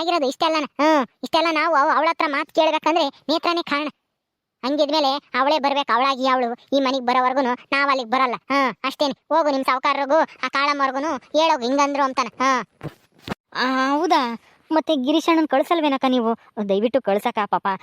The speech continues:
Speaker 2: ಹಾ, ನಮ್ ಚಿಕ್ಕಮ್ಮವ್ರು ಎಷ್ಟು ಸಂತೋಷವಾಗಿದ್ದಾರೆ. ಈಗ ಏನಾದ್ರೂ ಇವ್ರು ಬರ್ಲಿಲ್ಲ ಅಂತಂದ್ರೆ ಮತ್ತೆ ಬೇಜಾರ್ ಮಾಡ್ಕೊಂತಾರೆ. ಅದಕ್ಕೆ.
Speaker 1: ನಿಮ್ಗೆ ಚಿಕ್ಕಮ್ಮ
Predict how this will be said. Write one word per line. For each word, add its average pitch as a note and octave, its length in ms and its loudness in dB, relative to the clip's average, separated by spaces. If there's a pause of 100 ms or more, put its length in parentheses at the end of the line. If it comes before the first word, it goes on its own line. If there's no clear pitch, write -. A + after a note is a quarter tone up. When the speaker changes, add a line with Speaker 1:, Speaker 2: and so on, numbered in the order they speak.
(140)
Speaker 2:
ಹಾ, F#3+ 340 0
ನಮ್ F#3 160 -2
ಚಿಕ್ಕಮ್ಮವ್ರು A3 420 -2
ಎಷ್ಟು G3 240 -4
ಸಂತೋಷವಾಗಿದ್ದಾರೆ. G#3 640 0 (220)
ಈಗ G3+ 140 -2
ಏನಾದ್ರೂ G#3+ 320 0
ಇವ್ರು G3+ 140 0
ಬರ್ಲಿಲ್ಲ G#3 360 2
ಅಂತಂದ್ರೆ G#3+ 320 0 (200)
ಮತ್ತೆ F3 240 -4
ಬೇಜಾರ್ G3 340 -2
ಮಾಡ್ಕೊಂತಾರೆ. G3 460 -2 (260)
ಅದಕ್ಕೆ. F3 280 -4 (1400)
Speaker 1:
ನಿಮ್ಗೆ D4 440 0
ಚಿಕ್ಕಮ್ಮ E4+ 340 -2